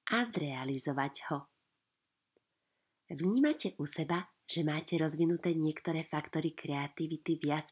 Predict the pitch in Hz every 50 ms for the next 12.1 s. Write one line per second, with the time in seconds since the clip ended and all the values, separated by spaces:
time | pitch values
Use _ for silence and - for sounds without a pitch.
0 | - - 180 175 - 185 - - 139 - - - 220 226 - - 240 226 214 208
1 | 220 - _ _ _ _ _ _ _ _ _ _ _ _ _ _ _ _ _ _
2 | _ _ _ _ _ _ _ _ _ - - 143 - 196 180 175 196 190 185 -
3 | - 147 139 - - _ _ _ _ _ _ - - - - - 233 - - 262
4 | 254 247 247 214 - 196 175 - - 143 139 143 - - 190 214 233 262 - _
5 | _ _ _ _ - 175 151 170 165 160 147 135 185 185 233 240 240 247 208 180
6 | 165 - - 151 156 151 147 - 151 143 156 - - 185 175 185 185 175 160 147
7 | 131 - - 143 139 135 156 151 - - - - 139 120 131 147 151 - - 139
8 | 135 - - _ _ _ _ _ _ _ _ _ _ _ _ _ - - _ _
9 | _ - 226 269 269 277 - 277 240 - - - 151 147 135 - 160 190 220 247
10 | - - - 160 160 - - 170 151 143 131 131 135 135 - - 190 196 - -
11 | 185 170 165 160 - - 147 131 135 135 131 143 139 135 131 135 - - - 147
12 | 135 135